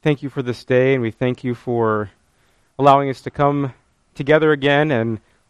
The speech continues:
learn more about your word and study these things and look at the Ten Commandments. We pray, Lord, as we look at and understand what discipleship is, that you would, um, allow us to see this new thing that you're causing us to participate in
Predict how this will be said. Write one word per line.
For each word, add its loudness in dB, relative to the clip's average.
learn 2
more 0
about 0
your -8
word -2
and -8
study 0
these -4
things -2
and -6
look -6
at -6
the -6
Ten -2
Commandments. -4
We -8
pray, 2
Lord, 0
as 4
we -2
look -2
at 0
and -8
understand -2
what 0
discipleship -4
is, 0
that -4
you -4
would, 0
um, -4
allow 4
us -2
to -16
see -4
this -4
new 2
thing -2
that -2
you're -4
causing -2
us -6
to -10
participate -6
in -6